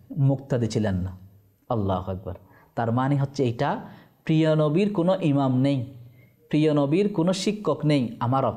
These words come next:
তাআলা ছাড়া। হ্যাঁ ইসলামী ভাইয়েরা, যা দিয়েছেন, যা শিখেছেন, সব কিছু আল্লাহ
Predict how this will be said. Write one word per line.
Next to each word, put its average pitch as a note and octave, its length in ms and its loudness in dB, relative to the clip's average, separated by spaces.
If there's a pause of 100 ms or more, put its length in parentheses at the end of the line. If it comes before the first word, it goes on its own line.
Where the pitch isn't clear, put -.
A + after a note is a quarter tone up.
তাআলা G#2 260 0
ছাড়া। G2 240 -4 (880)
হ্যাঁ - 160 -4
ইসলামী G#2+ 280 -4
ভাইয়েরা, F#2+ 340 -10 (500)
যা C#3+ 240 0 (200)
দিয়েছেন, C#3 640 0
যা C3 220 0
শিখেছেন, D#3 560 -2 (240)
সব A#3 320 -2 (140)
কিছু G#3+ 400 0 (100)
আল্লাহ D3 480 0